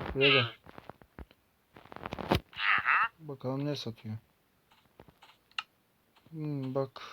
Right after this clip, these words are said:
bu güzel olabilir. Slime'a gerek yok. İstersek buluruz diyor. Acaba alsam mı? Kaça satıyor?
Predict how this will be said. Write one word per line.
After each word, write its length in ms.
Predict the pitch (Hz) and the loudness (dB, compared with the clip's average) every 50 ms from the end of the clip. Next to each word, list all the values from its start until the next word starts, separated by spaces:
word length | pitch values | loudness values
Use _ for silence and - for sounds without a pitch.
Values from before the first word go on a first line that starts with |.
| - - - - - - _ - - _ _ _ - - _ - | -16 -18 -20 -20 -20 -20 _ -20 -20 _ _ _ -20 -20 _ -14
bu 300 | 170 156 151 151 156 175 - _ _ - - _ _ | -10 -8 -8 -8 -8 -10 -12 _ _ -20 -20 _ _
güzel 300 | - 147 135 135 143 147 | -12 -10 -6 -4 -2 0
olabilir. 680 | 147 151 151 151 147 147 147 135 117 110 - - - - - - _ - - - _ _ - - - _ _ - - - - _ - - - - - - | 2 2 2 2 0 0 -2 -6 -6 -6 -6 -8 -10 -12 -14 -20 _ -20 -20 -20 _ _ -20 -20 -20 _ _ -20 -20 -20 -20 _ -18 -16 -16 -16 -20 -20
Slime'a 680 | - - - - - 151 151 156 151 147 151 151 147 143 | -20 -18 -14 -8 -2 2 4 4 4 4 2 0 -2 -2
gerek 380 | 139 - 147 139 135 120 - | -2 -2 0 0 0 -2 -4
yok. 300 | 135 127 117 - - - - _ _ _ _ - | -8 -10 -10 -10 -16 -16 -18 _ _ _ _ -20
İstersek 440 | - - - 139 127 117 - - - - - - - - _ _ - - _ _ _ _ _ _ - - _ _ _ - | -18 -8 -6 -4 -2 0 2 2 2 2 0 -4 -10 -16 _ _ -20 -20 _ _ _ _ _ _ -20 -20 _ _ _ -6
buluruz 340 | 139 131 131 120 110 107 113 113 | -2 0 2 0 0 -2 -4 -4
diyor. 120 | 107 107 110 123 147 - - - - - - - - - - - - - - - - _ - - - - - - _ - - - | -4 -2 -2 -4 -6 -10 -18 -20 -14 -10 -4 -2 2 2 2 0 0 -4 -8 -8 -8 _ -14 -14 -14 -14 -16 -20 _ -20 -16 -10
Acaba 300 | - 135 135 135 139 147 | -8 -4 -4 -2 0 0
alsam 340 | 143 135 120 - - 143 131 | 0 -2 -2 0 0 0 2
mı? 80 | 120 107 104 107 - - - - _ _ _ - - - _ _ _ _ _ - - - - - - - | 2 0 -2 -4 -8 -10 -14 -16 _ _ _ -20 -20 -20 _ _ _ _ _ -18 -10 -6 -4 0 2 4
Kaça 240 | 156 143 - 143 131 | 6 6 6 4 2
satıyor? 420 | 120 127 123 117 - - 143 165 | 0 -2 -4 -6 -6 -8 -8 -8